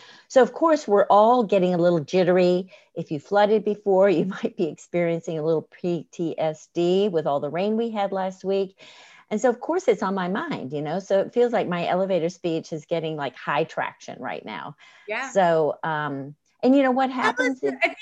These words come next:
Speaker 1: Yeah.
Speaker 2: will you tell us a little bit more too about, like, what Houston is like? 'Cause if you don't live
Speaker 1: Oh,
Speaker 2: here,
Speaker 1: yeah.
Speaker 2: I mean, you might know that there are hurricanes, but you might not know kind of how, how most people live in Houston.
Speaker 1: Yeah, that's a great,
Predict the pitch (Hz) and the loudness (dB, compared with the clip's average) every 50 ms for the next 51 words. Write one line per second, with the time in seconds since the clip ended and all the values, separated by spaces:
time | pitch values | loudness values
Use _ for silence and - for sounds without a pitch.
0 | - - 254 - 349 311 339 370 - _ 392 392 381 370 339 277 277 294 311 330 | -6 -2 2 2 2 2 2 0 -2 _ -6 -6 -4 -4 -6 -2 0 0 2 2
1 | 330 285 247 269 269 269 254 233 190 - - 302 277 262 220 247 226 214 - 233 | 2 2 2 0 -2 -2 -2 -4 -6 -6 -4 -2 -2 0 0 0 0 0 0 0
2 | 208 185 190 196 269 - 233 - 302 302 285 294 - 254 233 214 190 185 202 185 | 0 -2 0 -2 -2 -2 0 0 -2 -2 -2 -2 -6 -4 -4 -4 -4 -4 -4 -4
3 | 151 123 151 - - - 247 208 262 226 262 269 302 339 311 226 247 254 285 302 | -4 -4 -6 -12 -12 -12 -10 -8 -6 -6 -4 -2 -2 -4 -4 -6 -6 -6 -6 -6
4 | 285 - - 285 262 247 226 220 208 208 196 202 - - 185 170 151 139 147 240 | -6 -10 -12 -12 -10 -6 -4 -4 -4 -4 -4 -6 -8 -8 -8 -8 -10 -10 -10 -6
5 | 254 254 247 247 240 240 240 262 285 294 320 285 247 254 269 285 302 294 294 294 | -4 -2 -2 -2 -4 -4 -2 0 2 2 2 2 2 2 4 4 4 4 0 0
6 | 294 262 254 247 226 285 277 285 320 311 302 294 294 277 233 247 254 262 285 269 | 0 0 -2 -2 -4 -6 -6 -4 -4 -4 -4 -6 -6 -8 -6 -4 -4 -2 -2 -2
7 | 262 294 302 208 254 269 262 254 247 247 254 240 196 - - 233 247 247 240 240 | -2 -2 -2 -2 -2 -2 -2 -2 -4 -4 -8 -8 -10 -8 -8 -6 -6 -4 -4 -2
8 | 240 233 233 220 220 - - - - 262 254 240 233 240 247 262 254 - - 262 | -2 -2 -2 -4 -4 -8 -14 -10 -8 -4 -4 -2 0 0 0 -2 -2 -8 -10 -12
9 | - - 220 208 202 202 196 208 202 185 196 185 165 185 175 156 - - - 147 | -10 -6 -4 -4 -2 -2 -2 -4 -4 -2 -4 -4 -4 -4 -6 -6 -8 -10 -12 -12
10 | 143 - - 170 180 180 _ _ - 185 180 175 175 170 165 147 175 208 240 254 | -10 -10 -10 -12 -14 -14 _ _ -4 -2 -2 0 -2 -4 -6 -6 -6 -8 -8 -6
11 | - 269 185 - - 165 165 170 175 - | -6 -8 -8 -6 -4 -2 -2 -2 -2 -6